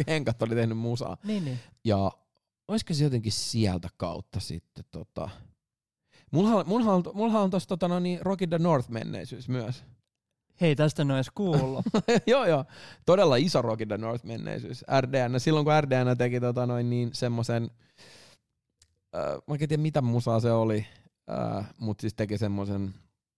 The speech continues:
Speaker 1: äh, Jan Quilic, eli Jorkkeli.
Speaker 2: Joo.
Speaker 1: Niin, niin tota, se skauttasi mut silloin Collarbonesta itse asiassa. <laughs> Mä oon senkin kanssa studiossa vaikka kuinka paljon.
Speaker 2: Ei itse.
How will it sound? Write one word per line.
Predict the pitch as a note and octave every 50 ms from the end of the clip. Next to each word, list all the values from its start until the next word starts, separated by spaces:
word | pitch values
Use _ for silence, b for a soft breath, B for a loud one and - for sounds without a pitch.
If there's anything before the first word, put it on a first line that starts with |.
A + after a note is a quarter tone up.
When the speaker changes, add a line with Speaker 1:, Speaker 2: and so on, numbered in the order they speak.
| _ _ _ _ _ _ _ _ _ _ _ _ - - _ _ -
Speaker 1:
äh, | G2+ F#2+ F#2+ F2+ F2 D#2 -
Jan | C3+ E3 F3 D#3+ - -
Quilic, | D3+ D#3 C#3+ A2+ G2+ - - -
eli | - A#2 B2+ A#2+ A#2 A2 - - -
Jorkkeli. | C3+ C#3+ C3+ B2 B2 A#2+ - - A2 A2 G#2 F2 - B B B B
Speaker 2:
Joo. | F#3+ F#3+ B B B B B B
Speaker 1:
Niin, | - A#2+ A#2 A2 G#2+
niin | A2 G#2+
tota, | G2 A2 G#2+ - A#2+ A#2 A2+ A2 A2 - -
se | C3 - A#3 A#3+
skauttasi | - - - F#3 D#3 - - B2+ C3
mut | C3 B2 -
silloin | D#3+ D3+ C#3 B2+
Collarbonesta | - F#3+ F#3+ D#3 A2+ G2+ G#2 - - A2+ A2+ A2+ A2 - -
itse | - - B2+ - - C3+ B2
asiassa. | - - - F3+ - C#3+ - - - D#3
<laughs> | D3
Mä | C#3
oon | C#3+ C#3 C#3
senkin | D#3+ D#3+ C#3 B2 A#2
kanssa | - - A2 A2 -
studiossa | - B2 A#2 G#2 F#2+ F#2+ -
vaikka | G#2+ G#2+ - _
kuinka | C3 B2 A2 G2 - -
paljon. | - - D3 - C#3
Speaker 2:
Ei | C#3 D3 D3+ D3 D3+
itse. | D3 - - - D3+